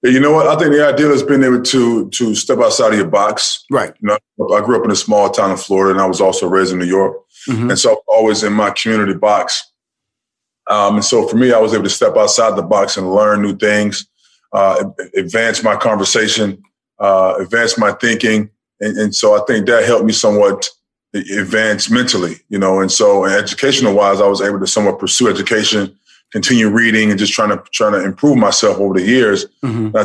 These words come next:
Speaker 1: think that helped me somewhat, you know, iron out or straighten out my conversations and my way of thinking about business.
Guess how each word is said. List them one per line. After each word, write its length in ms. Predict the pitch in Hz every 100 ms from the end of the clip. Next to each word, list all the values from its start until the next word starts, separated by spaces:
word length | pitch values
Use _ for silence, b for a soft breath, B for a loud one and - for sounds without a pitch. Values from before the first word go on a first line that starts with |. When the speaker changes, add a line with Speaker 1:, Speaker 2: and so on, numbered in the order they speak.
| -
Speaker 1:
think 200 | 113 101
that 200 | 117 110
helped 220 | 123 110
me 80 | 107
somewhat, 680 | - 110 101 101 95 - - _ _
you 80 | 120
know, 280 | 98 92 87 -
iron 280 | 110 101
out 280 | 104 101 95 -
or 320 | 101 98 92
straighten 400 | - - 104 101
out 200 | 98 92
my 200 | 98 95
conversations 800 | - 104 98 - 123 120 120 104
and 100 | 101
my 120 | 101
way 180 | 98 98
of 100 | 95
thinking 220 | 104 95
about 240 | 90 92 90
business. 460 | 95 92 87 -